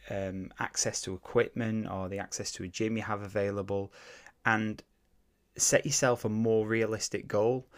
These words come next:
There's nothing worse than continuing trying to achieve a goal that you once set yourself when you had access to a gym five times a week,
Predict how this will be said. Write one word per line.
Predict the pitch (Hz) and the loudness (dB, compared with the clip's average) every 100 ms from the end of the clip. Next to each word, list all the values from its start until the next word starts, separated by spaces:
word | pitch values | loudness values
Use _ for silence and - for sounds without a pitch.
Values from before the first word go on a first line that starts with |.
| - - - _ _ | -20 -20 -20 _ _
There's | 117 110 | -4 2
nothing | 135 135 131 113 | 4 2 0 0
worse | 110 113 117 - | 4 4 4 0
than | 104 95 - - _ _ - | -2 -2 -4 -12 _ _ -12
continuing | - 101 - 117 110 107 107 101 98 - _ | -8 -6 -4 -2 -2 -2 -4 -4 -6 -10 _
trying | - - 110 113 110 110 | -8 0 2 2 -2 -4
to | - - 98 95 92 - - - _ | -4 -2 -2 -4 -6 -16 -20 -20 _
achieve | 95 - 110 101 98 95 - - | -6 -4 -2 -2 -4 -6 -10 -8
a | 101 | -6
goal | 92 107 104 101 98 _ _ _ _ _ _ _ - | 4 6 6 0 -6 _ _ _ _ _ _ _ -4
that | 107 - | 0 2
you | 113 107 101 | 0 -2 2
once | 113 117 113 | 4 4 2
set | - 120 - | 4 2 0
yourself | - 95 90 - - - _ _ _ | -2 0 -2 -6 -12 -20 _ _ _
when | 113 110 | 4 4
you | 104 104 | 4 -2
had | 98 113 113 - _ _ _ _ - | 4 6 4 0 _ _ _ _ -6
access | 110 - 104 - | -6 -4 -4 -2
to | 101 | -4
a | |
gym | 92 101 98 95 95 95 - _ - _ - | -2 -2 -2 -2 -4 -6 -12 _ -20 _ 0
five | 110 101 - | 6 6 4
times | 104 98 | 0 0
a | 101 | -2
week, | 95 92 - | -2 -2 -6